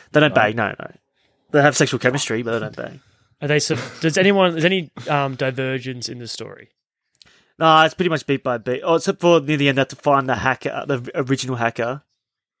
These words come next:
Speaker 1: Well, the person who found the ghost, and to talk to him first.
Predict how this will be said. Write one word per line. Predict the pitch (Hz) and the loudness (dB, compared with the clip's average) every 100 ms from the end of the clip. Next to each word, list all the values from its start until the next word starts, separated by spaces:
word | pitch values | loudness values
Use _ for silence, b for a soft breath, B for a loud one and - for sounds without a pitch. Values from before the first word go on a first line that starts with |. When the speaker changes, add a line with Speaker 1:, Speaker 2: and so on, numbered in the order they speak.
| _ _ _ _ - | _ _ _ _ -2
Speaker 1:
Well, | 123 | -2
the | 113 | 0
person | 139 123 131 | 0 2 0
who | |
found | - 139 127 123 | 2 2 2 2
the | |
ghost, | 113 117 110 - - | 0 2 0 -4 -10
and | 135 | -12
to | - | -8
talk | - 123 | -6 -6
to | 123 | -6
him | 117 120 | -8 -8
first. | 110 117 113 117 - | -6 -4 -4 -8 -12